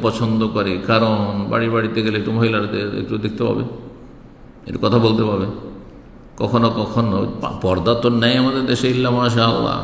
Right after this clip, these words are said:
হ্যাঁ, সরাসরি এসে আপ্যায়ন করছে, খাওয়াচ্ছে, মহিলা খাওয়াচ্ছে।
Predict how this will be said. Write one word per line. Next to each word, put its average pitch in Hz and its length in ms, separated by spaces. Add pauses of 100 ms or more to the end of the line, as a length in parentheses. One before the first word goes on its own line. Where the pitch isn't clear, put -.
(140)
হ্যাঁ, 110 520 (840)
সরাসরি 123 680
এসে 120 260
আপ্যায়ন 117 440
করছে, 117 280
খাওয়াচ্ছে, 117 420
মহিলা 123 340
খাওয়াচ্ছে। - 420